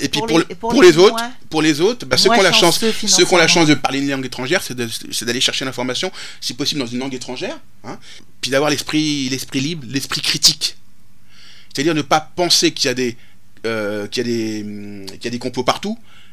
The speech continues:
Speaker 1: mais demandez des comptes, toujours demandez des comptes, n'ayez pas peur de demander des comptes. À votre banque, à votre, à vos administrations,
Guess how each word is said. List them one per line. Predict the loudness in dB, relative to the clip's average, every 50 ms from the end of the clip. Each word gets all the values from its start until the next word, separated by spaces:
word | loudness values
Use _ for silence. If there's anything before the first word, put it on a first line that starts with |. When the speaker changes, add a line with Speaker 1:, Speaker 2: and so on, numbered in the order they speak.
| -16 -14 -8 -4
Speaker 1:
mais | 0 2 4 4 4 2 -2 -2
demandez | 0 0 2 2 2 2 0
des | 0 -2
comptes, | -2 -6 -10 -10 -12 -10 -6
toujours | -4 -2 0 0 0
demandez | 0 -2 -2 -2 -4
des | -6 -6
comptes, | -8 -8 -10 -10 -10 -12 -14 -16 -16 -14 -4 0
n'ayez | 4 4 6 6
pas | 4 4
peur | 2 2 0
de | 0 0
demander | -2 -2 -4 -4 -6 -8
des | -8
comptes. | -10 -12 -12 -12 -12 -14 -14 -14 -16 -16 -16 -14 -10 -8
À | -6 -4
votre | -4 -4 -4
banque, | -4 -6 -6 -6 -10 -12 -14 -14 -12 -10
à | -8 -4
votre, | -4 -4 -4 -2 -2 -4 -4 -4 -6 -12 -12
à | -10 -6
vos | -4 -2 -2 -2
administrations, | -2 -2 -4 -4 -6 -4 -4 -2 -2 -2 -4 -6 -8